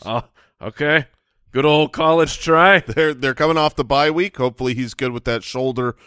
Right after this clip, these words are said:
Speaker 2: If not, Isaiah Likely becomes a good play. Hopefully,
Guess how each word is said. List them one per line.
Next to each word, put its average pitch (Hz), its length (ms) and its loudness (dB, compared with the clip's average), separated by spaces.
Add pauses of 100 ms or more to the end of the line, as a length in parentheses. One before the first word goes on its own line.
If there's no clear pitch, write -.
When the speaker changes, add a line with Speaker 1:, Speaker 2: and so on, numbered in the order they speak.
(140)
Speaker 2:
If 117 200 -6
not, 131 240 -2
Isaiah 113 340 -6
Likely 120 520 -6 (240)
becomes 113 280 -8
a 107 40 -12
good 110 200 -6
play. 143 380 -2 (260)
Hopefully, 113 540 -6